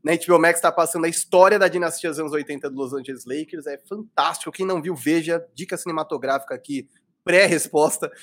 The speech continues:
Só pra, só pra explicar que nesse segundo episódio,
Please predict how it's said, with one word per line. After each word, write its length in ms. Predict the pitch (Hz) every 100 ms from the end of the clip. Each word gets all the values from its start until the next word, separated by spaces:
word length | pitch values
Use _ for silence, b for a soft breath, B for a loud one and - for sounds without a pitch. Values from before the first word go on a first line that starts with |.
| B -
Só 180 | -
pra, 300 | 175 185 185
só 180 | 160 180
pra 140 | - 180
explicar 480 | - 170 156 170 175
que 160 | -
nesse 220 | 151 156
segundo 340 | - 196 208 254
episódio, 760 | 233 156 131 139 170 170 117